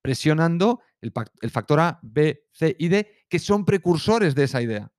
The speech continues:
que suelen ser explicativos de esa idea". Por lo tanto, el, el, a veces el entender, el, el abrir la, la capacidad de, de, de absorber una serie de ideas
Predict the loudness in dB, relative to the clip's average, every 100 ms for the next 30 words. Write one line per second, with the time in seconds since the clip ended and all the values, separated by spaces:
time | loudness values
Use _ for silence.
0 | _ _ -6 -2 0 -2 -2 -4 -4 -6
1 | -6 -4 -2 0 2 2 0 -2 -4 -6
2 | -10 -16 _ _ _ _ _ -4 -2 0
3 | 0 0 -2 _ _ _ _ -4 -4 -2
4 | 0 0 0 -2 -2 -2 0 0 0 0
5 | 0 0 -2 -4 -2 0 0 2 0 0
6 | -2 -2 -2 -4 -8 _ _ _ _ -8
7 | -2 -2 -2 -4 0 2 2 0 -2 -4
8 | -4 -6 -4 -4 -6 _ -8 0 0 2
9 | 2 2 0 _ _ _ -8 -2 0 2
10 | 2 2 2 2 2 2 -2 -10